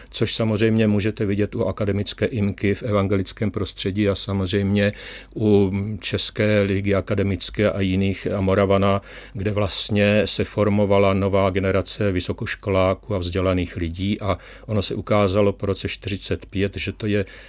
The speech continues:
velmi zajímavá potenciální síla pro budoucnost. A to byl další závažný problém, který komunistická strana chtěla velmi rychle,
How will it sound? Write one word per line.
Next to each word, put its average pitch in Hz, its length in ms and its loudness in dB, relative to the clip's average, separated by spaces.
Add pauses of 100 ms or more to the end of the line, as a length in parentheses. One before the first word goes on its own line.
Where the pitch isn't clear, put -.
(140)
velmi 107 420 4
zajímavá 98 640 2
potenciální 95 840 -2
síla 92 440 0
pro 90 180 -6
budoucnost. 85 840 -4
A - 100 -18
to 92 100 -4
byl 98 200 0
další 98 760 -2 (360)
závažný 98 540 2
problém, 92 560 0
který 90 680 -2
komunistická 90 640 -4
strana 92 360 -2
chtěla 92 400 -2
velmi 95 380 0
rychle, 92 360 -4